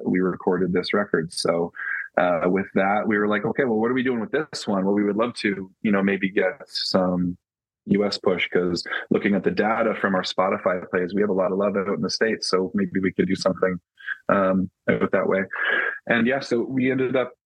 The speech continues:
talking to a couple reps from Nuclear Blast early on, and those conversations would last, I believe, like, three hundred and something days. Who's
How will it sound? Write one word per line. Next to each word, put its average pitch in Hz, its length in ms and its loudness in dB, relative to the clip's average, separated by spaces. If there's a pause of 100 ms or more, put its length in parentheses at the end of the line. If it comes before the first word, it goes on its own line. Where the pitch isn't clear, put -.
(220)
talking 123 400 0 (140)
to 120 460 0 (220)
a 110 60 -16
couple 110 500 0
reps 110 380 -2
from 107 260 2
Nuclear 104 440 0
Blast 104 440 -2
early 107 340 2
on, 110 380 0 (640)
and 101 300 4
those 107 180 0
conversations 104 1040 0
would 98 160 0
last, 101 600 0
I 95 100 2
believe, 104 720 0 (2000)
like, 98 240 2 (120)
three 131 160 2
hundred 120 540 2
and 117 140 -2
something 117 320 0
days. 117 280 0
Who's 101 160 -2